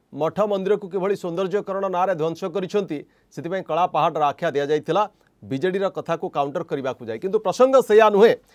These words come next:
ଯେଉଁ କଥା ଏଠି ଉଠାଯାଇଛି ବିଜୁ ଜନତା ଦଳ ପକ୍ଷରୁ ଯେ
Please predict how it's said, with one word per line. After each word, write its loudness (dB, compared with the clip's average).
ଯେଉଁ 8
କଥା 2
ଏଠି 0
ଉଠାଯାଇଛି 2
ବିଜୁ -6
ଜନତା -2
ଦଳ -2
ପକ୍ଷରୁ -2
ଯେ 10